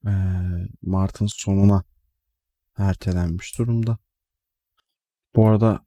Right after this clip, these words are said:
eee, yanlış bilmiyorsam, yanlış biliyor da olabilirim. Rus, eee, page'i değil de direkt Kore page'i üzerinden gelecek. Yani Kore server'ındaki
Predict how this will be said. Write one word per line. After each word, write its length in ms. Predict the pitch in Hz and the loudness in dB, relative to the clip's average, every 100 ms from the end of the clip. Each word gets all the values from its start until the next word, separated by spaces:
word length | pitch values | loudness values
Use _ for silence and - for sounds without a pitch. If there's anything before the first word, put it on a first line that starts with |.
| 104 | 0
eee, 600 | 104 101 101 101 98 95 | 2 4 4 2 2 2
yanlış 480 | 101 104 110 - 117 | 2 2 0 0 2
bilmiyorsam, 680 | 117 120 107 98 95 107 131 _ _ _ | 6 6 4 2 -2 -4 -6 _ _ _
yanlış 420 | 92 87 90 - - | -4 -2 -4 -6 -4
biliyor 280 | 90 95 | 2 2
da 60 | 95 | 2
olabilirim. 540 | 90 85 87 85 - - _ _ _ _ _ _ _ _ _ _ _ _ _ _ _ _ _ _ _ _ _ _ _ _ _ - 98 | 0 0 -2 -6 -6 -10 _ _ _ _ _ _ _ _ _ _ _ _ _ _ _ _ _ _ _ _ _ _ _ _ _ 0 6
Rus, 400 | 113 - - - _ _ _ _ _ 101 | 6 6 -2 -8 _ _ _ _ _ 0
eee, 580 | 101 95 95 92 90 - | 2 4 4 2 0 -2
page'i 520 | - 101 98 - 104 | 2 4 4 0 0
değil 260 | 127 135 98 | 4 2 4
de 160 | 82 87 _ _ - | 0 -2 _ _ -2
direkt 240 | 104 - | -2 -2
Kore 300 | - 113 107 | 0 4 6
page'i 380 | 104 104 92 - | 6 4 2 2
üzerinden 460 | 90 85 80 82 80 | 0 2 2 2 0
gelecek. 600 | 82 - - 65 - _ _ _ _ _ _ _ _ _ _ _ _ _ _ - - | -2 -6 -6 -8 -8 _ _ _ _ _ _ _ _ _ _ _ _ _ _ -20 -12
Yani 220 | - 58 | -10 -10
Kore 280 | - 107 95 | -4 2 2
server'ındaki 800 | 98 101 92 95 98 92 - 82 | 2 2 2 2 0 0 -4 -6